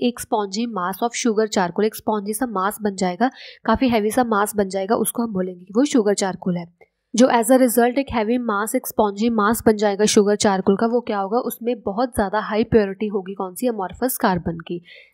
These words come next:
Next we are having uses of sugar charcoal। उसकी यूजेस क्या है? First of all, आर्टिफिशियल डायमंड प्रिपरेशन।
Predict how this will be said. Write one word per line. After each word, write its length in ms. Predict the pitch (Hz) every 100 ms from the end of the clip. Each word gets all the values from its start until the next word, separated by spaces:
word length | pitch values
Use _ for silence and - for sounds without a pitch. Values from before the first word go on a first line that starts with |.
| -
Next 200 | 233 247
we 60 | 262
are 80 |
having 240 | 233 214 233
uses 320 | 220 202 214
of 140 | 220
sugar 260 | - 214 196
charcoal। 320 | - 185 -
उसकी 200 | 185 -
यूजेस 380 | 233 214 220 220
क्या 100 | 247
है? 60 | 262 - _ _
First 140 | 208 -
of 100 | 233
all, 100 | 254
आर्टिफिशियल 500 | 214 202 196 214 233
डायमंड 300 | 220 190 190
प्रिपरेशन। 520 | 190 196 190 185 185